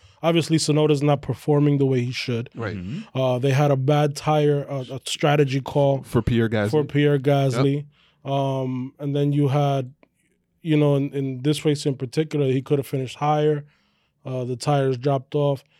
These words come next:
Speaker 1: There's a lot of things. It's all self-inflicted wounds. The car is good. It's just that you can have the tools,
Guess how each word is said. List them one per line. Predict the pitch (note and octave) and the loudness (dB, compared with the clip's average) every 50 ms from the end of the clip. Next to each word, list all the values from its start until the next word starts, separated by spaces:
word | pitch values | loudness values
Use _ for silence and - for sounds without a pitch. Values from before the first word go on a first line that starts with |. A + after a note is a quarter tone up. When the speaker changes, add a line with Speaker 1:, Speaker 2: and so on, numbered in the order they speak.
| _ _ _ - | _ _ _ -2
Speaker 1:
There's | F#3 G#3 | 0 2
a | B3 A3 | 2 2
lot | F#3 F3+ F3 F3 | 4 4 4 2
of | F3 D3 - - | 2 0 0 0
things. | F3 E3+ D#3+ D3+ D3+ | 2 2 2 2 2
It's | D3+ D3 - | 0 0 2
all | G3 F#3 D#3+ | 2 0 0
self-inflicted | - - - F3 E3+ C#3+ D3+ D3 C#3+ - D#3 D3+ D3 - B2+ | 0 0 0 0 0 0 0 -2 -2 -2 -2 -2 -2 -4 -6
wounds. | B2+ C3+ E3 D#3+ D3 C3+ | -2 0 2 2 2 0
The | B2+ - | -2 -6
car | - - - F#3 G#3 F#3 | -6 -2 0 2 2 2
is | C#3+ B2+ A#2 | 2 0 -4
good. | A2+ A2 A2 C3+ D#3+ D#3 A#2 F#2+ - _ _ _ _ _ _ _ - | -8 -6 -2 0 2 2 0 -2 -8 _ _ _ _ _ _ _ -4
It's | C#3+ C3+ D#3+ | -4 0 0
just | E3 D3 - | 0 0 0
that | F3 E3 D3 C#3 B2+ - _ _ _ _ _ _ _ _ - | 2 2 2 0 -2 -8 _ _ _ _ _ _ _ _ -4
you | - E3 E3 | -2 -2 0
can | - F#3 E3 | 2 0 0
have | D3 C#3 F3 G3 G#3+ G3+ E3 | 2 2 2 2 2 2 2
the | D#3 D3 | 0 -2
tools, | - - - E3+ G3 F#3+ D#3+ C#3 B2+ B2+ C3+ - - | -2 -2 -2 0 2 2 2 2 0 -2 -4 -8 -16